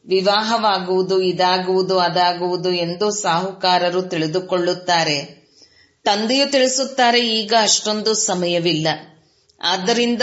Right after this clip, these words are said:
ಪ್ರಪಂಚದಿಂದ ಮೋಹವನ್ನು ಸಂಪೂರ್ಣ ತೆಗೆಯಿರಿ.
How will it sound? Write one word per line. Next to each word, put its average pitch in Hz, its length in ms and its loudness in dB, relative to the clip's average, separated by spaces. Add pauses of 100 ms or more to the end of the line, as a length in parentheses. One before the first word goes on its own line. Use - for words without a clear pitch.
ಪ್ರಪಂಚದಿಂದ 214 1000 -2
ಮೋಹವನ್ನು 202 840 -2
ಸಂಪೂರ್ಣ 170 560 -2
ತೆಗೆಯಿರಿ. 208 840 -2